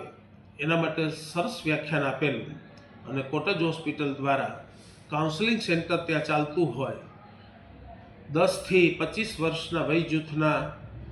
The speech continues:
બહેનો અને ભાઈઓને, એટલે કે છોકરા અને છોકરીઓને જે કોઈ પ્રશ્નો મૂંઝવતા હોય એ ત્યાં આવીને એનું સોલ્યુશન એ કરી શકે છે. એ ઉપરાંત ખ્યાતિબેને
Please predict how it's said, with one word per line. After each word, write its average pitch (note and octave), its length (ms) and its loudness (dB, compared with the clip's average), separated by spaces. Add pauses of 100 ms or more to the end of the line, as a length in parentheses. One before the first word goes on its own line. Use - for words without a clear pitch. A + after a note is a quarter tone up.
(240)
બહેનો D3 280 4
અને E3 220 6
ભાઈઓને, C#3 600 2
એટલે - 480 -8
કે D3+ 200 2
છોકરા D#3+ 380 2
અને D3+ 140 6
છોકરીઓને C#3+ 680 0 (560)
જે D3+ 140 4
કોઈ G#3+ 200 6
પ્રશ્નો E3+ 420 0
મૂંઝવતા D3 540 0
હોય B2 260 -8 (400)
એ D#3 80 2
ત્યાં D#3+ 400 4
આવીને F3 300 4
એનું D#3+ 440 -2
સોલ્યુશન D#3 720 0 (160)
એ C#3 60 -6
કરી D3+ 260 0
શકે D#3 360 0
છે. - 280 -6 (320)
એ D3 60 0
ઉપરાંત D#3+ 440 2 (100)
ખ્યાતિબેને D3+ 680 0